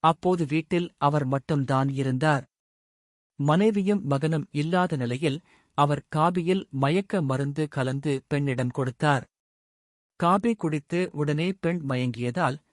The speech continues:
அதனை பயன்படுத்தி அவர் பாலியல் வன்கொடுமை செய்தார். மயக்கத்திலிருந்து விழித்த பெண் தன்னுடன் நடந்த அநியாயத்தை உணர்ந்து உடனடியாக கோவை அனைத்து மகளிர் காவல் நிலையத்தில் புகார் அளித்தார்.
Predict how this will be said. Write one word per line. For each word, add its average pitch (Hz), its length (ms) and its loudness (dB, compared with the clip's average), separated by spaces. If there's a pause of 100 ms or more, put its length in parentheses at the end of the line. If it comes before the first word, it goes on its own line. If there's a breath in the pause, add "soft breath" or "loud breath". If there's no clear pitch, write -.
(200)
அதனை 147 380 2
பயன்படுத்தி 151 840 -2
அவர் 135 400 -2
பாலியல் 151 460 -2 (100)
வன்கொடுமை 139 500 -2
செய்தார். 127 500 -2 (960)
மயக்கத்திலிருந்து 170 1120 2
விழித்த 139 500 -4
பெண் 143 240 -2 (360 soft breath)
தன்னுடன் 185 460 4
நடந்த 143 580 0
அநியாயத்தை 156 680 0
உணர்ந்து 135 600 0 (400)
உடனடியாக 170 840 2 (100)
கோவை 175 420 0
அனைத்து 147 500 -2
மகளிர் 147 460 -2
காவல் 143 340 0
நிலையத்தில் 123 640 -4
புகார் 151 340 -2
அளித்தார். 127 520 -2